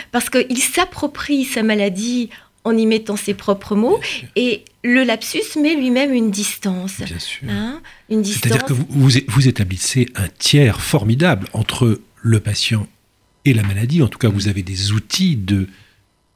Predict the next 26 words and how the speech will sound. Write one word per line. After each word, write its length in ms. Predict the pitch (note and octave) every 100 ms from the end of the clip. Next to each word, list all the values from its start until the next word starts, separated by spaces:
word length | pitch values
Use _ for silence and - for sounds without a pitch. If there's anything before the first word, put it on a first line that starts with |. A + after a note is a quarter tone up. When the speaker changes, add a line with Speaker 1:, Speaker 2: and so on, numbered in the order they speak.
| _
Speaker 2:
triangularisation, 1200 | - G#2 G2 F#2+ G2 F#2 F#2+ F#2 G2 - - C3
je 60 | G2
ne 40 |
sais 120 | - -
pas 100 | F2+
d'ailleurs 280 | F#2 G2
quel 200 | - F2+
terme 240 | - A#2 G#2
employer, 460 | G2+ - G#2+ E3
qui 100 | -
sont 140 | - G#2
tout 120 | G#2+
à 60 | G#2
fait 160 | - G2
extraordinaires. 720 | - - F2+ G2+ A#2+ D#3 B2+ - - - A#3
Speaker 1:
Oui, 320 | A#3+ A3+ F#3+ _ _ -
tout 140 | - -
à 80 | A#3+
fait. 280 | - G3 G#3
C'est, 220 | - -
c'est 180 | - A3
vrai 280 | A#3+ C#4
que, 380 | C#4+ B3+ A3+ A3 A3 - -
euh, 220 | G3+ G3 -
il, 160 | G#3+ -
il, 200 | G3